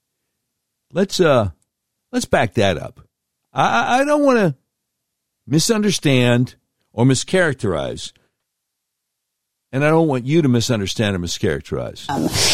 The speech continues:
Speaker 2: now, the risk of taking mifepristone, it's about five point two percent of having an adverse event. Twenty percent can be life-threatening.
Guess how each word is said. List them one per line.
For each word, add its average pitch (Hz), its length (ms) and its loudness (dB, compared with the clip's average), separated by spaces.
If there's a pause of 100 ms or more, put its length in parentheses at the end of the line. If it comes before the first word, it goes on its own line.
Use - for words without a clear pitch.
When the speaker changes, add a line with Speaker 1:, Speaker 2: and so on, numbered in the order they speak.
(160)
Speaker 2:
now, 220 80 2
the 240 140 6
risk 330 320 2
of 254 140 2
taking 262 500 2
mifepristone, 208 760 -2
it's - 120 -2
about 403 300 -2
five - 240 0
point 269 320 0
two 240 120 0
percent 214 520 0
of 185 100 2
having 196 320 2
an 190 80 4
adverse 180 460 2
event. 190 420 2 (200)
Twenty 381 280 2
percent 190 480 0
can 202 220 2
be 214 160 2
life-threatening. 190 920 2